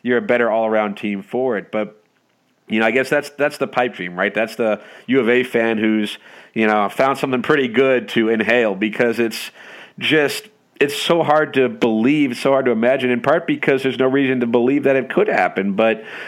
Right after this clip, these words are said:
I guess if you really wanna break it down, this team, the last time it was healthy and together, looked pretty good, looked like a tournament team. So maybe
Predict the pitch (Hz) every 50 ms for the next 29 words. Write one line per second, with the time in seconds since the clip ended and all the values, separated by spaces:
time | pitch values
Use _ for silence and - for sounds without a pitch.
0 | - - - 113 110 113 107 104 104 120 131 147 143 - 110 - 113 113 123 139
1 | 135 131 131 127 113 113 127 131 123 110 117 104 120 135 139 131 120 107 107 104
2 | - - - - - - - _ _ _ _ - - 123 131 - - - - -
3 | 180 180 160 147 135 127 113 117 127 135 135 - - 131 127 127 120 110 101 -
4 | - 127 139 151 147 - 139 143 143 120 - 131 107 117 135 151 139 123 110 104
5 | 107 - - - - - _ _ _ _ - 107 127 135 139 - - 160 156 143
6 | 135 120 160 196 190 131 113 110 - 135 127 - 123 - - 131 143 156 147 120
7 | 98 82 - - 98 90 90 87 90 - - - 104 101 98 101 110 117 139 170
8 | 160 190 196 190 180 156 -